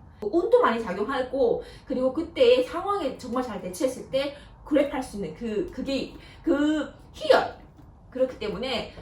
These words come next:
파리에서 받았다는 거에 제가 좀 많이 좀 기뻐했던 순간이었습니다. 색깔 많이 이쁘나요? 그게 앱송이라서 너무 좋은 것 같아요. 또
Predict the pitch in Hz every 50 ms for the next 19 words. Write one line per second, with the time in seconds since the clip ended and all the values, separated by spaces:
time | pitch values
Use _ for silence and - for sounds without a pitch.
0 | - - - - 277 359 381 403 392 294 269 269 226 220 214 214 214 196 160 170
1 | 175 160 160 196 226 214 202 185 208 208 196 196 151 160 - 269 254 240 - -
2 | 269 262 - - 240 175 - - - 208 226 269 392 403 - - - - - -
3 | - 233 226 254 247 226 190 - - - - - - - 156 160 165 - - -
4 | - - 330 311 359 339 294 214 233 269 269 233 - - - 320 320 294 302 294
5 | 285 285 294 302 302 311 - - - - - - - - - - - - - -
6 | - 214 - - - 403 392 - 440 427 392 269 247 - 277 220 190 180 208 226
7 | - 220 240 - 160 - - - - 160 - - - -